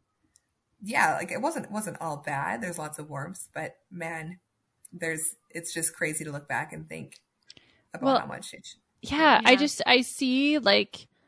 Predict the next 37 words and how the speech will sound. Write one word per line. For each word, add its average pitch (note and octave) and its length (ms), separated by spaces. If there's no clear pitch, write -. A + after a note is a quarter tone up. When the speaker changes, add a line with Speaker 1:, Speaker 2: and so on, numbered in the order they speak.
Speaker 2:
I A3+ 100
mean, A3+ 380
when A3 160
I A3 100
think B3 200
about A#3 220
us F3 520
as F#3+ 160
young, F3+ 180
I G#3+ 100
didn't B3 140
Speaker 1:
Mm-hmm. E3 60
Speaker 2:
know F3+ 160
you F3 220
as F3+ 120
a G3 40
young F3+ 240
person, F3+ 340
but F#3+ 200
I, A3+ 260
when A#3 240
I A3+ 80
think B3 180
about A3 220
us F#3+ 340
and, F#3+ 180
like, F#3 180
all G3 140
these G3+ 200
kids F#3+ 280
that F3+ 160
kinda F#3 220
grew F#3 200
up F#3 140
in F#3+ 80
the F3+ 80
church - 520